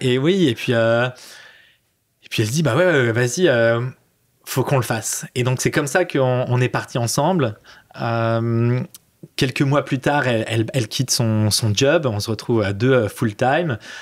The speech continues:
Euh, j'en avais co-, je commençais à en parler aussi après, euh, à, à Kevin, à Tayebali, qui est, euh, que j'avais rencontré, euh, à l'insead. Euh, et, et voilà, et quelques mois plus tard, Kevin nous rejoint.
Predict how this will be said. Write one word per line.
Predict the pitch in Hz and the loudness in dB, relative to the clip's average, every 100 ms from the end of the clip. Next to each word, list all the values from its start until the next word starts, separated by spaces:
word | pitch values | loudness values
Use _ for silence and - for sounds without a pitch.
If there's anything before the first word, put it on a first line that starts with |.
| - - - | -18 -10 -4
Euh, | 117 113 | -2 0
j'en | 120 | 0
avais | 117 117 117 | 2 0 0
co-, | 139 139 | -2 -2
je | - | -2
commençais | 131 123 143 | -2 0 -2
à | |
en | |
parler | 113 120 123 | -2 0 2
aussi | 120 117 143 131 | 2 2 0 0
après, | 107 - 123 | 0 -2 0
euh, | 117 101 101 - - - | 0 0 -4 -12 -20 -16
à, | - 110 104 104 101 - | -6 -2 -2 -2 -2 -4
à | |
Kevin, | 117 147 135 196 143 107 - | -2 -2 0 0 0 -2 -8
à | 123 110 | -6 -4
Tayebali, | - 120 113 117 170 175 | -2 0 0 2 0 -2
qui | - 110 | 0 0
est, | |
euh, | 104 101 - - - | 2 -2 -6 -12 -2
que | |
j'avais | 110 110 | 0 2
rencontré, | 110 123 127 113 - 123 | 0 0 -2 -4 -2 0
euh, | 110 | 0
à | 107 | 0
l'insead. | 107 107 - 110 135 170 117 - - - - - | -2 -2 -2 0 0 0 -4 -6 -20 -20 -18 -8
Euh, | 104 107 110 107 110 - | -4 -2 -2 -2 -4 -2
et, | 127 120 | -2 0
et | 120 | 2
voilà, | 127 | 2
et | - | 0
quelques | 123 - | -2 -2
mois | 123 123 | -2 0
plus | - | -2
tard, | 120 131 135 110 | -2 0 0 -4
Kevin | - 120 127 | -6 -2 0
nous | 120 | 0
rejoint. | 110 113 107 127 165 | 0 0 0 0 0